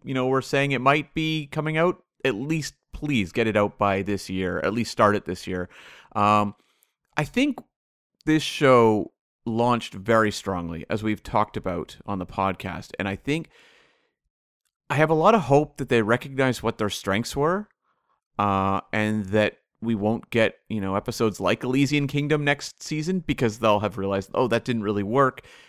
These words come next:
But look at the response to episodes like, you know, fun ones like Spock Amok,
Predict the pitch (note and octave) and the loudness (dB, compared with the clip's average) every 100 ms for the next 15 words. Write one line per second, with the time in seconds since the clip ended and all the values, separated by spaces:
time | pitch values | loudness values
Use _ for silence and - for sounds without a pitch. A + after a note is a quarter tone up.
0 | _ A#2 - _ - C3+ D3+ D#3+ C3+ A#2+ | _ -2 -2 _ -10 -2 0 0 0 0
1 | A2+ - A#2+ A#2 A#2 - G2 A2 - G#2+ | -2 -4 0 0 0 -2 -2 -4 -2 -2
2 | G2+ G2 F2+ - - A2+ - C#3 C3+ A2 | 0 -2 -2 -4 -4 -4 0 0 2 0
3 | F#2+ G2+ - - A2 G2+ - F#2+ A2+ A2+ | -2 -4 -6 -4 0 0 0 -2 2 2
4 | A2 | 2